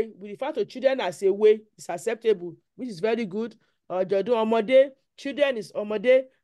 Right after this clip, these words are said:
in Yoruba, but people refer to them as èwe spiritually. But the direct Yoruba meaning of ọmọdé, of children, is ọmọdé.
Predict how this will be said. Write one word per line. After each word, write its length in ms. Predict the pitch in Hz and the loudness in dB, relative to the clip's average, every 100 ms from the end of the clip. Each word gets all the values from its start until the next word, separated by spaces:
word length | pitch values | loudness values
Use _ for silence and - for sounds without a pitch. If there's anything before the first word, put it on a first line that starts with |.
| _ - | _ -14
in 140 | 196 | -8
Yoruba, 540 | 190 202 190 185 196 254 _ 175 | -2 -2 0 -6 -6 -8 _ -6
but 240 | 196 - | -6 -4
people 280 | 285 294 302 | -10 -4 -4
refer 280 | 269 233 254 | -2 -2 -2
to 100 | 214 | 0
them 200 | 214 247 | -2 0
as 200 | 185 180 | -2 0
èwe 440 | 208 190 220 220 220 _ _ | 2 4 6 6 2 _ _
spiritually. 960 | - - 254 262 - 233 208 190 160 - _ _ _ - | -20 -12 -8 -8 -2 2 2 0 -6 -10 _ _ _ -4
But 180 | 202 185 | -2 -2
the 200 | 202 190 | -6 -6
direct 520 | 156 208 240 339 349 | -2 0 2 2 0
Yoruba 520 | 240 294 226 180 262 | 0 0 0 -2 0
meaning 300 | 269 269 277 | 0 -4 0
of 200 | 233 208 | -2 -2
ọmọdé, 640 | 220 208 208 202 240 262 247 _ _ _ - | -6 -4 -4 2 2 2 -4 _ _ _ -6
of 180 | 208 208 | -6 -4
children, 480 | 330 320 233 214 247 | -2 0 0 0 -4
is 200 | 202 - | -16 -14
ọmọdé. 540 | - 185 185 190 233 | -8 -4 -2 2 0